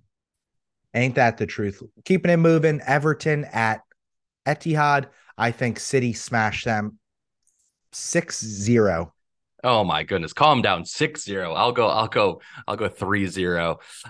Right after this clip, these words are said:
Speaker 2: Um, but yeah, that one could get out of hand quickly. We haven't seen, you know,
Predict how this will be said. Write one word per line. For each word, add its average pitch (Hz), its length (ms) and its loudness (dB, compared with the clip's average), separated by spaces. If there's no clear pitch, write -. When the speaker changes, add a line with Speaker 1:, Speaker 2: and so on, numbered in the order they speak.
Speaker 2:
Um, 82 380 -2
but 85 180 0
yeah, 80 140 -2
that 90 160 0
one 87 100 -4
could 85 160 -8
get 90 140 -4
out 80 180 -4
of 78 80 -10
hand 80 300 -6
quickly. 87 340 -6
We 85 120 -6
haven't 95 280 -2
seen, 87 300 -6
you 90 140 -8
know, - 80 -8